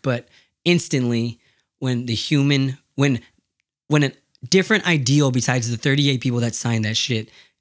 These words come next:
seventy-two, thirty-eight, I can't remember. Um, but anyways, if that, those people had the same thought, but once you include Cletus Buckingham over here to try to control some new shit, he gonna say, "Well,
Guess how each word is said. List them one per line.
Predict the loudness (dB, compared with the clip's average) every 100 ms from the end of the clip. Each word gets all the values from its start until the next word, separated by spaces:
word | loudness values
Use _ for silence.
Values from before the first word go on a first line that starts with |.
| _ -4
seventy-two, | -2 -2 -2 -2
thirty-eight, | 0 0 -2 -6
I |
can't | -8 -6
remember. | -6 -8 -14 -18 -2
Um, | -2 2
but | 2
anyways, | 2 2 0
if | -2
that, | -2 -6 _
those | 2 2
people | 2 0 0
had | 0
the | -2
same | -2 -2
thought, | 0 -2 -2 -8 _ _ _
but | 0
once | 2 2
you | 2 2
include | 2 0 0 0 -4 _ _ _ _ _ 0
Cletus | 2 4 2 -2 -8 -16 _ _ _ _ _ _ _ _ -4
Buckingham | 0 2 2 2 2 0 -4 -10 _ -4
over | 0 2
here | 2 2
to | 0
try | 0 0
to | 0
control | 0 2 2 2 0
some | 0 2
new | 2
shit, | 2 2 0 -2 -12 _ _ _ _ 0
he | 4
gonna | 4 4
say, | 2 0 -2 -8 -14 0
"Well, | 2 2 0